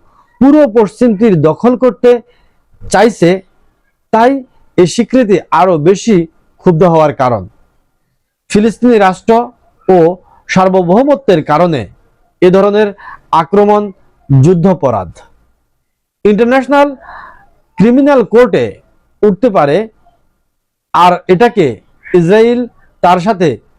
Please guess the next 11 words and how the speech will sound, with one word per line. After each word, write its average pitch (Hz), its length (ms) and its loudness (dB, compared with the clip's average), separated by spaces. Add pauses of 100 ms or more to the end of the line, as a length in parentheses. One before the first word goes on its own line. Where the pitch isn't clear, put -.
(160)
যুদ্ধ 180 300 0
ঘোষণা 190 420 0
মনে 156 200 -4
করছে। 113 340 -10 (1040)
যে 226 140 4
কোনো 294 180 0
আন্তর্জাতিক 202 720 -2 (300)
আইনের 196 400 0
প্রয়োগ, 208 640 0 (800)
ইসরায়েলের 208 640 2 (360)
কর্মকাণ্ডকে 208 800 -2